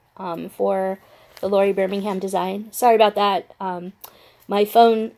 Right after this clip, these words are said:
my phone, YouTube app stopped, <laughs> so I'm sorry about that. But anyway, so here's the bell pull hardware. Um, so I probably will use that, but I need to pick up beads and,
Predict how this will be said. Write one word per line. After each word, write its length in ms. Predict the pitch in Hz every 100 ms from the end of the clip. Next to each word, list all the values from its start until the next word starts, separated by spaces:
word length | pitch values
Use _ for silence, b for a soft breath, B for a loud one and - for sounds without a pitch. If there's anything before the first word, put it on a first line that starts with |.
| -
my 160 | 208 202
phone, 200 | 233 220
YouTube 760 | 202 - - 208 208 - 202 -
app 180 | 180
stopped, 500 | 190 - 175 - - - -
<laughs> 200 | - 269
so 380 | 190 - 220 160
I'm 120 | 151
sorry 260 | 196 175 175
about 180 | 160 -
that. 200 | 110 - B B B B
But 140 | 190
anyway, 480 | 220 233 226 208 196
so 340 | 208 220 208 208
here's 180 | 240
the 60 | 208
bell 180 | 214 208
pull 180 | 220 202
hardware. 540 | 214 214 214 208 -
Um, 240 | 190 185 185 _ B B B
so 160 | - 233
I 100 | 220
probably 300 | 285 277 262
will 160 | 233
use 220 | 226 233 220
that, 200 | 208 202
but 100 | 202
I 40 |
need 200 | 208 214
to 60 | 220
pick 180 | 233
up 180 | 214 190
beads 500 | 202 196 202 180 - -
and, 400 | 185 185 185